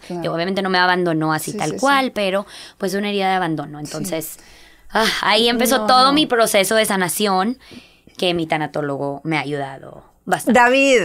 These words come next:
Speaker 2: Da-,
Speaker 1: le
Speaker 2: me
Speaker 1: mandamos saludos
Speaker 2: Sí, lo tengo
Speaker 1: a
Speaker 2: que
Speaker 1: David.
Speaker 2: saludar. Le prometí que lo ibas a saludar. Hello, David.
Speaker 1: <laughs> No, me encanta, Pau, todo lo que, lo que estás platicando. Y una vez más, vuelvo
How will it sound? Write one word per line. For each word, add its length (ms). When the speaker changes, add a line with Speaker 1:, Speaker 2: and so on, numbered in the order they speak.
Speaker 2:
Da-, 260
Speaker 1:
le 80
Speaker 2:
me 140
Speaker 1:
mandamos 500
saludos 280
Speaker 2:
Sí, 160
lo 140
tengo 160
Speaker 1:
a 80
Speaker 2:
que 80
Speaker 1:
David. 40
Speaker 2:
saludar. 220
Le 80
prometí 340
que 120
lo 80
ibas 260
a 100
saludar. 460
Hello, 360
David. 340
Speaker 1:
<laughs> 800
No, 320
me 120
encanta, 460
Pau, 260
todo 260
lo 140
que, 280
lo 220
que 80
estás 420
platicando. 760
Y 140
una 260
vez 240
más, 480
vuelvo 840